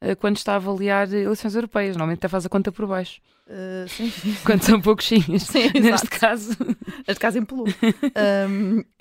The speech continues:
Speaker 2: eh, resta perceber por-, qual é o objetivo, porque é um assunto morto, eh, no P S, que António Costa fez questão de colocar, eh,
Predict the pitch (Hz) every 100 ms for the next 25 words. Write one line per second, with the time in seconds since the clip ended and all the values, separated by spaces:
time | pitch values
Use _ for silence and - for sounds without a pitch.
0 | _ 180 175 170 165 160 160 _ _ _
1 | _ _ _ _ _ _ - - 247 302
2 | - 262 - 254 - - - 254 254 254
3 | 233 180 190 165 135 - - 160 - 180
4 | 170 170 170 170 165 170 - _ - 196
5 | 196 196 180 190 180 - 160 147 139 -
6 | - 143 _ - 151 143 139 135 147 135
7 | 160 143 131 - - _ _ _ _ -
8 | 151 180 170 170 165 165 156 160 - 156
9 | - - 170 156 147 - 165 - 175 160
10 | 151 151 139 135